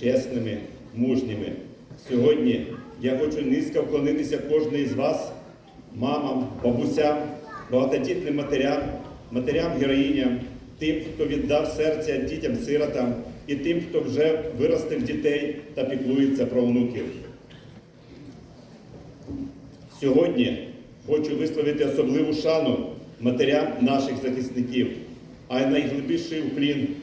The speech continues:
матерям, які втратили синів на війні. Ваша біль — це біль усієї громади. Ви виростили героїв,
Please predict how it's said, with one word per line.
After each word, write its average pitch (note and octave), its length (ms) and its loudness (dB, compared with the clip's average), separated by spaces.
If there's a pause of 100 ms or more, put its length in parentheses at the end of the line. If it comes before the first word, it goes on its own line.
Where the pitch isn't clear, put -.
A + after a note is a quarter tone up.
матерям, D3 520 2 (440)
які C#3 220 -4
втратили D3 560 0
синів C#3+ 480 0
на B2+ 100 4
війні. A#2+ 560 4 (480)
Ваша D#3+ 340 2
біль — B2+ 320 2 (300)
це D3 140 -4
біль D3+ 440 0
усієї B2+ 440 2
громади. B2 480 2 (3250)
Ви D3+ 180 6
виростили D#3 520 4
героїв, C3+ 460 4